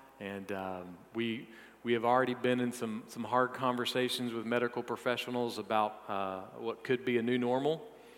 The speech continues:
And, uh, and it's been a, it's been a tough week of conversations. But, but I would just like to say I'm so proud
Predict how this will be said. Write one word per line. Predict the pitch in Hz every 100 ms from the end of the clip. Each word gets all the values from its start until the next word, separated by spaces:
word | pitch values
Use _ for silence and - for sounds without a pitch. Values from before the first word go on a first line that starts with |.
| - - -
And, | 110 107 104
uh, | 101 98 101
and | 104
it's | 107
been | - 120
a, | 110
it's | 104 -
been | 127
a | 117
tough | - 123 -
week | 127 123
of | 113
conversations. | - 113 107 - 123 120 - 92 90 - - - - - - -
But, | 117 117 120 135
but |
I | 143
would | 123 127
just | 113 -
like | 117 120
to |
say | - 113
I'm | 110
so | - 127
proud | - 120 107 98